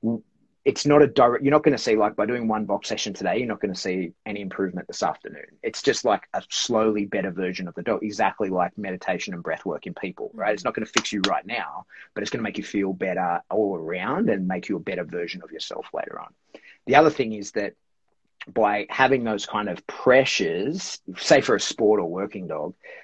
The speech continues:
for having those kinds of pressures be a keep on going signal, we inoculate our dog against distractions people will use later.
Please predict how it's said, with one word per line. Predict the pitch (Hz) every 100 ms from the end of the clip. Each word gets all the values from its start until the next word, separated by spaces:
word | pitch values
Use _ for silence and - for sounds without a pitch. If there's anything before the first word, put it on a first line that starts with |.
| _
for | 123
having | 139 143 131
those | 110
kinds | - 107 92
of | 87
pressures | - 110 - 98 90 92
be | 101 87
a |
keep | - 104 90
on | 85
going | 104 117
signal, | 113 90 87 82
we | 98
inoculate | 98 92 101 - 127 117 110
our | 104 92
dog | 92 92
against | 85 87 82 -
distractions | - 80 80 95 90
people | 87 87 80
will | 80
use | 78 78
later. | - 76